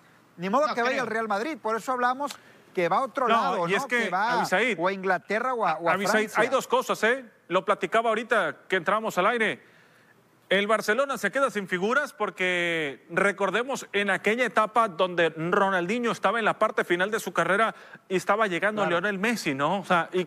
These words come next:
Speaker 3: y, y queda
Speaker 1: Sí.
Speaker 3: como figura Lionel Messi. Ahorita se va Lionel Messi, ¿quién queda en el Barcelona? Dos, ¿cuál es la
Speaker 1: No.
Speaker 3: figura de la Liga de España?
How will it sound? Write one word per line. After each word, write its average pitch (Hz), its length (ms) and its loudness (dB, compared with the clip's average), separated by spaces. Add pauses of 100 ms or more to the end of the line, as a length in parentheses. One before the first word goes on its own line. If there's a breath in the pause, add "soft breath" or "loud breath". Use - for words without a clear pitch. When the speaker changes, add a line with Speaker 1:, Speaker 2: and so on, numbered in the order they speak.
Speaker 3:
y, 190 380 0
y 175 60 -8
queda 208 260 2
Speaker 1:
Sí. 196 80 -4
Speaker 3:
como 180 180 -2
figura 196 460 0
Lionel 185 320 -4
Messi. 196 420 -2 (340 loud breath)
Ahorita 220 360 0
se 208 100 -4
va 277 140 2
Lionel 262 300 -2
Messi, 262 320 -4
¿quién 277 340 -4
queda 269 260 0
en 208 80 -4
el 185 140 -2
Barcelona? 151 600 -2
Dos, 233 440 -2 (280 soft breath)
¿cuál 302 200 0
es 320 60 -8
la 302 120 0
Speaker 1:
No. 302 40 -6
Speaker 3:
figura 294 320 0
de 233 120 0
la 233 80 2
Liga 285 240 -4
de 233 80 -2
España? 247 500 -2